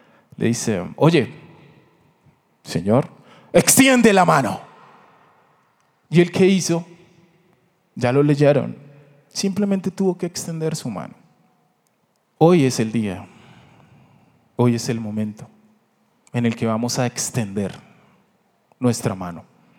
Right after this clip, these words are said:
Escuche, él tenía que sacarla de donde la tenía. Si la tenía escondida, tenía que sacarla. Pero esas palabras que Jesús le dijo a su corazón llegaron tan profundo que él extendió la mano.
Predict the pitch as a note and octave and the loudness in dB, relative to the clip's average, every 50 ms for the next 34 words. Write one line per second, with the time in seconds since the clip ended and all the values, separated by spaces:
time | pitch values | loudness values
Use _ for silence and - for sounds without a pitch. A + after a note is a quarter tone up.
0 | _ _ _ _ _ _ _ _ _ _ _ _ _ - C3+ - F3 F#3+ F#3 - | _ _ _ _ _ _ _ _ _ _ _ _ _ -10 -2 0 0 0 2 0
1 | F3+ E3 D#3 C#3+ - D#3+ D#3+ E3 E3 E3 E3 D#3+ - D#3+ - E3+ D#3+ - E3 D3+ | -2 -2 -2 -2 -2 -2 -2 -2 -2 -2 -2 -2 -2 -2 -2 -2 -2 -2 -2 -2
2 | D3 D3+ D#3 D#3 D#3 D3 C#3 C3 B2 A#2 A2+ G#2+ G#2+ A2 - A#2 G#2+ G#2+ A2+ A2+ | 0 0 0 0 2 2 2 0 0 -2 -2 -4 -6 -6 -8 -8 -8 -6 -6 -6
3 | A2 A2 G#2+ - - A2+ A2+ A2 - C3 B2+ C3 C3 C#3+ D3+ D3 - - D#3 C3+ | -6 -8 -8 -6 -6 -6 -6 -4 -6 -6 -6 -4 -4 -4 -4 -4 -4 -4 -4 -2
4 | A#2+ C3+ C3 C3+ C#3 C#3+ C#3 C#3+ B2 A#2+ A#2+ A#2 - - C3 - C3 B2+ - C3+ | 0 0 2 2 0 -2 -4 -6 -6 -6 -6 -8 -8 -8 -10 -10 -10 -10 -8 -8
5 | C3 C3 B2 A2+ A#2 - _ _ _ _ _ _ _ _ - C3+ B2 B2 A#2 - | -8 -8 -8 -10 -12 -14 _ _ _ _ _ _ _ _ -2 -2 0 0 -2 -2
6 | C#3 C3 - - D3 B2 B2 B2 B2 B2+ C3 C#3 C#3+ - - C#3+ - C#3+ B2+ - | -4 -4 -2 -2 -2 0 2 2 2 2 0 -2 -4 -6 -6 -6 -6 -6 -6 -4
7 | C3+ B2+ A#2+ - - A#2+ A#2 A2+ A#2+ C#3 D3+ C#3+ - - - A#2 - - _ _ | -6 -6 -8 -6 -4 -4 -4 -2 -2 -2 -2 -2 -4 -6 -8 -10 -10 -14 _ _
8 | _ _ _ _ _ _ _ _ _ _ _ _ _ _ _ _ - B2 A#2+ - | _ _ _ _ _ _ _ _ _ _ _ _ _ _ _ _ -8 -4 -2 -2
9 | B2+ A#2 - A#2 A2+ A2 - - C3 C3+ D3 D#3 D#3 - - - _ _ _ _ | 0 0 0 0 0 -2 -2 -2 -2 -2 -2 -4 -6 -12 -18 -20 _ _ _ _
10 | _ _ _ - C3 C#3+ - E3 D#3 D#3+ E3 - E3 D#3+ D3+ C#3+ - C3+ B2+ - | _ _ _ -2 0 2 2 2 2 2 2 0 0 0 0 0 0 0 0 0
11 | D#3 D#3 D#3 D3+ D#3 D#3 - D#3+ C#3 C3 C3+ C3+ - - - D3 C3 B2 B2 B2+ | -2 -2 0 -2 -2 0 0 0 2 2 0 -2 -4 -4 -4 -4 -2 -2 -2 0
12 | C3 C#3 C#3+ C3+ G#2+ F#2+ F#2+ F2+ F2+ F#2+ | 0 0 -2 -2 -4 -8 -10 -14 -16 -18